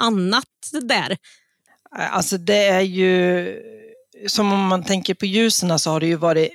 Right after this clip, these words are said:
Speaker 2: väldigt mycket testning för att få ljusen att brinna som jag vill att de ska brinna och se ut som jag vill att de ska se ut.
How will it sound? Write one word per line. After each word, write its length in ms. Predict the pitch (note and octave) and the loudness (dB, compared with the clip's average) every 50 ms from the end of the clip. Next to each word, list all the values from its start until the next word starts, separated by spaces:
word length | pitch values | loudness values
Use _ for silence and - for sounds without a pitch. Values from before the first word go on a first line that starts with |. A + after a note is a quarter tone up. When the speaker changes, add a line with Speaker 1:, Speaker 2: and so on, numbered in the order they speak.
| - _ A3 | -8 _ -14
Speaker 2:
väldigt 640 | F#3+ F3+ F3+ G3 B3 A3+ F3 D#3+ E3 E3+ E3+ - | -12 -6 -2 2 2 4 4 2 2 0 -2 -2
mycket 340 | F3+ D#3+ D3+ - - D#3+ - | -2 -4 -4 -4 -6 -8 -6
testning 680 | - F3+ D#3+ - - - - - F3+ F3 D3 C3+ C#3+ D3+ | -4 -2 -2 -2 -2 -4 -4 -4 -4 -2 -2 -2 -4 -6
för 200 | - - D#3+ D#3 | -2 -2 0 0
att 160 | D3+ - - | 0 -2 -6
få 400 | - - E3 D3+ D#3 D#3 D3+ C#3+ - _ _ _ _ _ _ _ _ _ _ _ | -8 -6 -2 0 0 0 0 -2 -6 _ _ _ _ _ _ _ _ _ _ _
ljusen 440 | - E3+ E3 D#3 - - - - D#3 | 0 0 2 2 0 -2 -2 -2 -2
att 240 | D3+ - - - - | -2 -4 -4 -8 -8
brinna 400 | E3 - - D#3 D3 D3 D#3 D3+ | -6 -6 -4 -4 -2 -4 -4 -4
som 180 | - - F#3+ D#3 | -4 -4 -4 -2
jag 160 | D#3 D#3+ E3 | -2 -2 -4
vill 160 | D#3+ D3+ C#3+ | -4 -6 -8
att 80 | D3 - | -8 -8
de 140 | - D3+ C#3+ | -8 -10 -10
ska 160 | - - C#3+ | -8 -8 -8
brinna 420 | F#3 D3+ D3 C3+ C3+ C#3 C#3+ C#3+ | -6 -6 -6 -6 -6 -6 -6 -6
och 180 | C#3+ D3 D3+ C#3+ | -6 -4 -6 -6
se 140 | - - E3 | -6 -6 -6
ut 200 | D#3 D3+ - - | -6 -8 -10 -10
som 380 | - - D#3+ C#3+ C3+ D3 D3+ C3 - _ _ _ - | -6 -4 -4 -2 -4 -6 -10 -14 -16 _ _ _ -6
jag 180 | G3+ C#3 C#3+ | -4 -2 0
vill 220 | D3+ B3 B3 - B3 | 2 2 2 2 0
att 100 | - - | 0 -4
de 200 | - - - G#3 | -8 -8 -6 -4
ska 140 | - F#3 | -2 -2
se 140 | - - E3+ | 0 -2 -2
ut. 340 | - D#3+ F3 E3 - - | -2 -4 -4 -6 -8 -14